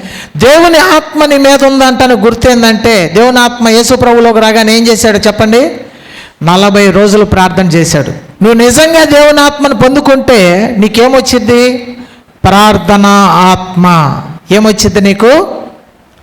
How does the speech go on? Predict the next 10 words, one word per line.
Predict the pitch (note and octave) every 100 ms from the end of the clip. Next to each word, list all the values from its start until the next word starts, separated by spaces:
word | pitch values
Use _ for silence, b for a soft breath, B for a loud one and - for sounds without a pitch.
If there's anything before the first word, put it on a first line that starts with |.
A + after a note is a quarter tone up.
| _
ప్రార్థన | D#3 E3 F#3 F3 F3+
ఆత్మ | F3 E3+ E3+
వచ్చింది. | D#3+ E3+ C#3+ C3 B2+ - B B B B B - G#3+
ఎవ్వరు | B3+ D4 D#4+ D#4+ C#4
వద్దన్నా, | G#3+ B3 D#4 D4 C4+ A3 D#3 - - - A3+
కట్టేసి | A#3+ - D4 C#4+ - C4 G3+
కొట్టినా | - G#3+ A3+ C#4+ C#4 C4+
సరే, | C4 B3+ A3+
చంపేస్తామన్నా | A#3+ A#3+ C4 D4 C#4+ - C4 C4 C4
సరే, | B3 B3 A#3 D#3+ -